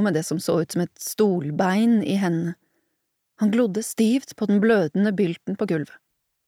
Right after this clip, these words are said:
"Hva har du gjort?" ville Elle si, men i siste liten tok hun seg i det. Hun bet seg i tungen, for det siste modige Tørres behøvde nå, var at hun klandret ham. Situasjonen var ille nok som den var.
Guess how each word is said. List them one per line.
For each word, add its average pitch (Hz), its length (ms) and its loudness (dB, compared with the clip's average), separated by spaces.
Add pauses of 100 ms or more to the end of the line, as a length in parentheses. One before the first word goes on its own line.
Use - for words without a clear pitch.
(680)
"Hva 185 320 -2
har 185 100 -2
du 190 80 0
gjort?" 226 560 -6 (220)
ville 208 420 2
Elle 196 260 -4
si, 196 320 0 (720)
men 220 140 4
i 247 60 2
siste 262 280 0
liten 233 320 4
tok 196 200 0
hun 185 140 0
seg 220 260 -2
i 139 100 -4
det. 170 60 -10 (880)
Hun 190 140 0
bet 165 220 0
seg 170 160 0
i - 40 -6
tungen, 160 300 0 (640)
for 147 140 -4
det 160 120 -2
siste 220 540 -2 (180)
modige 196 600 2
Tørres 185 520 -2
behøvde 185 540 0
nå, 220 120 4 (240)
var 151 180 -2
at - 160 -6
hun - 140 -4
klandret 180 560 -4
ham. 185 140 -2 (800)
Situasjonen 165 600 -2
var 165 160 -2
ille 151 240 2
nok - 160 -4
som 185 280 -2
den 175 140 -2
var. 156 200 -8